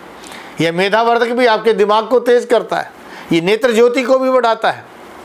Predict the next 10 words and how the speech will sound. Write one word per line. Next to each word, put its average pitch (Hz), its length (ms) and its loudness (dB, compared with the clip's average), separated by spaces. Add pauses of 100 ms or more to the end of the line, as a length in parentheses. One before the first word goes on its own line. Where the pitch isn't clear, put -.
(600)
और 156 220 0
इस 208 200 -2
तरह 165 220 -2
से 208 200 -2
पानी 160 580 -4
के 185 180 -4
साथ, 143 200 -2
पानीयम 190 600 -2
प्राणिनाम 185 600 -2
प्राणः, 190 460 -2